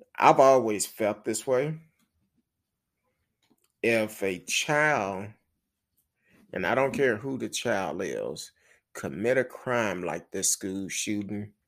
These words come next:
they should immediately, it's no decision about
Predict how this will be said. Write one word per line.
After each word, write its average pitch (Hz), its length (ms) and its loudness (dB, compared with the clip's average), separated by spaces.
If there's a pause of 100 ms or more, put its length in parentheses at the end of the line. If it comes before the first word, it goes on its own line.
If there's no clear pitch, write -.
(600)
they 98 220 -2
should 104 260 0
immediately, 92 1000 -6
it's 110 320 0
no 139 400 4
decision 110 680 2
about 71 540 -4